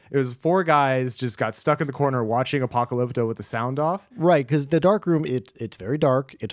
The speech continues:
Speaker 2: plays very loud music. It's very packed all the time, but it just has a T V in every corner playing the same movie.
Speaker 1: Yeah.
Speaker 2: So if the movie is visually, like, well directed, well shot, well put together,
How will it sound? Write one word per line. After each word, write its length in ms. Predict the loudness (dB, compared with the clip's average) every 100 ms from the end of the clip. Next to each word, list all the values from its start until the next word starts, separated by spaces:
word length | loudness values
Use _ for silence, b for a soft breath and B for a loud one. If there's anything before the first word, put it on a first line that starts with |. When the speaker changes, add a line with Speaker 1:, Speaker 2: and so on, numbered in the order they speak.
| -10
Speaker 2:
plays 260 | -4 -4 -4
very 260 | -2 0
loud 220 | 2 2 2
music. 320 | 0 -2 -4
It's 100 | -6
very 240 | -6 -4
packed 360 | -2 -2 -2 -2
all 80 | -4
the 40 |
time, 220 | -4 -4
but 120 | -4 -6
it 80 |
just 160 | -6 -6
has 120 | -6 -8 -10
a 80 | -10
T 180 | -6 -4
V 140 | -2
in 80 | -2
every 140 | -4
corner 280 | -6 -4 -4
playing 300 | -4 -4 -4
the 40 | -4
same 220 | -4 0
movie. 460 | 0 0 -6 -16 _ -6
Speaker 1:
Yeah. 300 | -4 -6 -6
Speaker 2:
So 160 | -2 0
if 80 | 0
the 80 |
movie 360 | 2 2 0 -2
is 440 | -2 -2 -2 -4 -8 _ _ -6
visually, 760 | -2 0 0 0 0 0 -4 -8
like, 180 | -12 -12 -16
well 280 | -8 -4 -2
directed, 480 | 0 0 -2 -4
well 140 | -2 -4
shot, 380 | -4 -4 -4 -6
well 100 | -10
put 160 | -12
together, 500 | -4 -2 0 0 -4